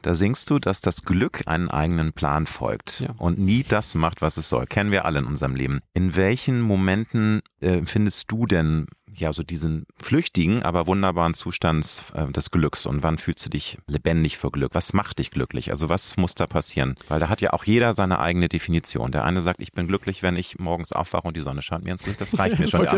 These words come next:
Speaker 1: andere
Speaker 2: gerade
Speaker 1: sagt, also ich
Speaker 2: gutes
Speaker 1: muss nach
Speaker 2: Beispiel.
Speaker 1: Dubai und mit zwei schicken Models und irgendwie Shampoos und dann bin ich glücklich. Sag
Speaker 2: Und
Speaker 1: ich
Speaker 2: im
Speaker 1: ganz
Speaker 2: Dubai mit
Speaker 1: wertneutral.
Speaker 2: Models finde ich auch schon wieder einfach richtig gut.
Speaker 1: <laughs> Du
Speaker 2: Das zeigt, wie unsere Welt funktioniert.
Speaker 1: Das ist, ne? Das, du
Speaker 2: Ja.
Speaker 1: weißt ja, warum ich das
Speaker 2: Voll.
Speaker 1: gesagt habe, aber das ist so.
Speaker 2: Ähm,
Speaker 1: Mhm.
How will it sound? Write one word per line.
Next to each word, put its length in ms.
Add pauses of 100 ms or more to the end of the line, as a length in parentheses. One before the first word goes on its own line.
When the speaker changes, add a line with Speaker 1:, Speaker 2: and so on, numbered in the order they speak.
Speaker 1:
andere 120
Speaker 2:
gerade 140
Speaker 1:
sagt, 120
also 120
ich 160
Speaker 2:
gutes 200
Speaker 1:
muss 80
nach 100
Speaker 2:
Beispiel. 100
Speaker 1:
Dubai 480
und 160
mit 340
zwei 260
schicken 280
Models 420
und 160
irgendwie 320
Shampoos 400
und 80
dann 100
bin 120
ich 80
glücklich. 400
Sag 160
Speaker 2:
Und 60
Speaker 1:
ich 40
Speaker 2:
im 60
Speaker 1:
ganz 180
Speaker 2:
Dubai 160
mit 100
Speaker 1:
wertneutral. 200
Speaker 2:
Models 140
finde 160
ich 40
auch 60
schon 140
wieder 100
einfach 140
richtig 280
gut. 140
Speaker 1:
<laughs> 520
Du 100 (360)
Speaker 2:
Das 100
zeigt, 240
wie 100
unsere 280
Welt 160
funktioniert. 480 (100)
Speaker 1:
Das 140
ist, 260
ne? 220
Das, 140
du 40 (220)
Speaker 2:
Ja. 80
Speaker 1:
weißt 160
ja, 140
warum 160
ich 80
das 140
Speaker 2:
Voll. 120
Speaker 1:
gesagt 260
habe, 120
aber 180
das 80
ist 140
so. 80
Speaker 2:
Ähm, 180
Speaker 1:
Mhm. 220